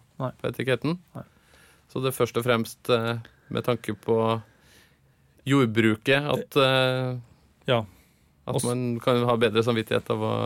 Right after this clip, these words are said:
Speaker 2: kjøpe biodynamiske og økologiske produkter.
Speaker 1: Mm. Og så er det jo, det er jo alkoholen i vinen som er det farligste. Og
Speaker 2: Mm.
Speaker 1: den finnes jo både i økologisk og vanlig, altså konvensjonell vin.
Speaker 2: Helt til slutt, eh, Anne og Anders, et, eh, konkret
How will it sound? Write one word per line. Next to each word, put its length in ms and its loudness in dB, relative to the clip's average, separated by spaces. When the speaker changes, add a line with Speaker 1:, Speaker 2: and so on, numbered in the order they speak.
Speaker 2:
kjøpe 460 -4
biodynamiske 640 -2
og 160 -2
økologiske 540 -2
produkter. 420 -2
Speaker 1:
Mm. 160 -6
Og 80 -8
så 100 2
er 40 0
det 60 4
jo, 240 0
det 100 -2
er 60 2
jo 140 0
alkoholen 800 -4
i 220 -2
vinen 300 -6
som 420 -10
er 280 -6
det 100 -10
farligste. 440 -2
Og 200 -2
Speaker 2:
Mm. 40 0
Speaker 1:
den 160 -2
finnes 260 -6
jo 60 -4
både 260 -2
i 180 -6
økologisk 580 -8
og 180 -4
vanlig, 560 -8
altså 300 -12
konvensjonell 420 -6
vin. 160 -14
Speaker 2:
Helt 160 2
til 100 2
slutt, 340 0
eh, 220 4
Anne 140 2
og 120 4
Anders, 460 0
et, 320 -6
eh, 220 2
konkret 480 -2